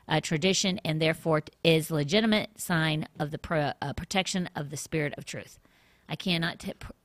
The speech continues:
I cannot tell you how many times I, uh, whatever I was reading to you was in quotes. It's because that's what they are saying, not because that is what Scripture is saying.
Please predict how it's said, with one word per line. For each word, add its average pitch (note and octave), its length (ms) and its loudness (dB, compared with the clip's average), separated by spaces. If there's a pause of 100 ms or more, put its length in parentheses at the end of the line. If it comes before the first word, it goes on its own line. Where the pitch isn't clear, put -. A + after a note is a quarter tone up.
I D#3+ 80 -2
cannot F3+ 540 -4
tell F#3 180 -4
you D#3+ 100 0
how D#3 80 -2
many D3+ 220 -4
times C#3 360 -4
I, C#3 260 -6 (420)
uh, C#3+ 60 -4
whatever D3+ 600 0
I D3+ 160 4
was C#3+ 160 -6
reading D3+ 260 -4
to E3+ 120 -6
you D3 100 -4
was C3 160 -4
in B2+ 140 -8
quotes. - 480 -8 (540)
It's - 100 -20
because E3 320 -2 (100)
that's D#3+ 560 2
what C#3+ 300 -4
they C#3+ 200 0
are C3+ 160 -6
saying, A2+ 440 -4
not C#3 200 -2
because C3 420 -6
that B2+ 200 -2
is C3+ 160 -8
what A#2+ 160 -8
Scripture - 380 -8
is - 120 -10
saying. - 300 -12